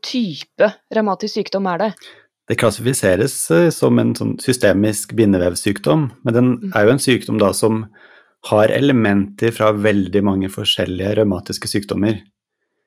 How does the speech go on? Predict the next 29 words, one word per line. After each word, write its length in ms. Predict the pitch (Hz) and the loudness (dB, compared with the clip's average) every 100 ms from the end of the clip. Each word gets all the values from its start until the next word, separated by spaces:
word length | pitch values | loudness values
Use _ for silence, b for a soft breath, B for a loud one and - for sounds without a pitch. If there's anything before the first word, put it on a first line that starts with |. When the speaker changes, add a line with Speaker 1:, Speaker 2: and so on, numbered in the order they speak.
| _ _ _ - | _ _ _ -4
Speaker 2:
Eh, 220 | 101 101 | 0 2
men 580 | 104 104 107 113 117 - _ _ _ _ _ _ _ - | 2 2 2 0 -2 -6 _ _ _ _ _ _ _ -4
kanskje 380 | - 117 - 135 131 123 - | 0 0 2 2 0 -2 -2
det 140 | 117 | -2
som 100 | 135 | -2
skiller 260 | 127 123 98 | 0 0 0
seg 140 | 120 | -2
litt 300 | 107 104 - _ _ - | -2 -4 -6 _ _ -18
fra 300 | - 117 110 | -2 2 4
andre 280 | 101 92 98 | 2 0 -2
sykdommer, 380 | 104 104 113 151 | -4 -4 -2 2
er 120 | 113 | 2
at 120 | 104 | 0
den 80 | 127 | -4
ofte 200 | 113 - | -4 -6
har 280 | 107 95 95 | -2 0 0
et 100 | 101 | -2
mer 140 | 107 95 | -2 -2
sånn 200 | 107 - _ - | -4 -8 _ -8
aktivt, 800 | 95 - - _ 104 104 101 _ 110 | -8 -8 -20 _ -2 -2 -4 _ 0
eh, 280 | 107 104 107 b b b b b b - | 2 0 -4 b b b b b b -12
en 260 | - 120 | -4 -2
aktiv 360 | 113 101 - 110 | -2 -4 -4 -4
fase 400 | - 98 90 107 | -2 -2 -2 -4
i 60 | 101 | -2
starten, 640 | 92 87 - 143 175 170 _ | -2 -2 -4 -4 -4 -6 _
de 80 | 123 | -6
første 380 | - 123 - 104 | -2 -4 -2 -2
årene 460 | 92 90 117 175 | -2 -2 -4 -4